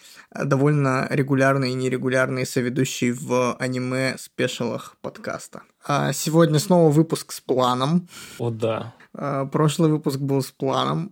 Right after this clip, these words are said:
Speaker 1: а, прошлый аниме-спешл был с планом. Вообще, я чаще стал делать планы для выпусков.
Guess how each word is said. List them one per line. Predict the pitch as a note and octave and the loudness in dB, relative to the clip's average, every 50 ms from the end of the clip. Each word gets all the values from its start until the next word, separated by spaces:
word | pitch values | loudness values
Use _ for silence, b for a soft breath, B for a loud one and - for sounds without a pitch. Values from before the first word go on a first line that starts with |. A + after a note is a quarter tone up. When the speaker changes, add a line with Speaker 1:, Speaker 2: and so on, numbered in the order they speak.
| _ - | _ -14
Speaker 1:
а, | - - - - D3 C#3 C#3 C3+ C3+ C#3 D3+ D3 C#3+ C#3 | -12 -10 -8 -6 -6 -6 -6 -8 -8 -8 -8 -8 -10 -8
прошлый | - - D3 - - - D3 C#3+ | -4 -4 -4 -2 -2 -2 -2 -2
аниме-спешл | C#3 C#3+ C#3+ C#3+ C#3 C#3 - - D3 C#3+ C#3 - D3 C3+ | -2 -2 0 0 -2 -2 -4 -4 -4 -4 -4 -4 -8 -8
был | - B2+ C3 C3+ C#3 | -6 -6 -8 -8 -8
с | - - | -12 -12
планом. | _ - C#3 C3+ B2+ C3 C#3+ C#3+ C#3 | _ -4 -2 -2 -2 -2 -2 -4 -2
Вообще, | D#3 D3+ - - F#3 F3 D#3 | -2 -2 0 2 4 4 4
я | C#3+ C#3 C3+ - - - - - | 4 2 2 0 -2 -6 -8 -4
чаще | - F3+ E3+ D3+ - - | 0 2 2 2 2 -2
стал | D3 - - D3 C#3+ | -2 -2 0 0 0
делать | C#3 C#3 D3 C#3 C#3 C3+ - | 2 2 2 2 2 0 -4
планы | _ - D#3 D3 C#3+ C#3 C3+ C3+ C#3 C#3+ C#3+ C#3+ | _ 0 2 4 4 4 4 4 2 2 2 0
для | C#3 C#3+ C#3+ C#3+ C#3+ C#3+ C#3+ | 0 0 -2 -2 0 0 0
выпусков. | C#3 C#3+ D3+ D3+ D3+ - D#3 - - D#3 C#3 | 0 0 0 -2 -2 -6 -8 -4 -4 -4 -4